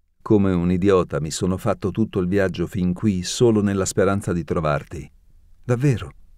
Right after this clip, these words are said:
Facevo fatica a crederlo. Mi ero ormai abituata all'idea che a Mal non importasse più di me. "Sì",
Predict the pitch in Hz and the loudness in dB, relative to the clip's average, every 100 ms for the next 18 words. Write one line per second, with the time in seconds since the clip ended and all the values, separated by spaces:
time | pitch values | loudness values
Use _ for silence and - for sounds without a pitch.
0 | - - - - 117 127 107 95 95 - | -20 -20 -20 -4 0 2 2 2 -2 -4
1 | 90 73 78 78 98 92 80 80 82 76 | -6 -4 -8 -6 0 0 0 -4 -6 -8
2 | - _ - - 127 127 110 104 113 107 | -18 _ -14 -4 0 2 2 2 0 0
3 | 87 92 107 95 90 82 85 104 95 80 | -2 -2 0 0 -2 -6 -4 -2 -2 -4
4 | - 90 95 95 92 - 123 135 135 123 | -4 -2 -2 -2 -4 -2 2 2 2 0
5 | - 127 - 110 - 90 80 73 73 - | -2 -2 -2 -6 -4 -6 -4 -6 -8 -12
6 | _ _ _ _ _ _ _ - - 90 | _ _ _ _ _ _ _ -10 -4 -4